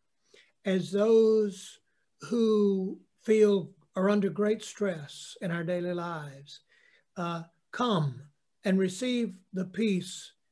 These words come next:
and the consolation of Jesus." Well, while the pastor was saying this, I looked around the congregation and I thought,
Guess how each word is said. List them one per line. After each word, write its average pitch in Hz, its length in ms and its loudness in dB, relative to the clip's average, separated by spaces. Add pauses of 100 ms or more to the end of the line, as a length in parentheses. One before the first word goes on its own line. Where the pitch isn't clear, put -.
(180)
and 185 140 2
the 185 80 0
consolation 190 880 -4
of 160 120 -8
Jesus." 175 600 -6 (1160)
Well, 170 140 -2
while 233 480 0 (240)
the 175 80 -8
pastor 208 360 2
was 165 120 -6
saying 220 280 0
this, 175 180 0
I 180 100 0
looked 185 260 0
around 170 200 -4
the 147 60 -8
congregation 170 960 -6 (100)
and 175 140 -6
I 175 120 -6
thought, 170 380 -6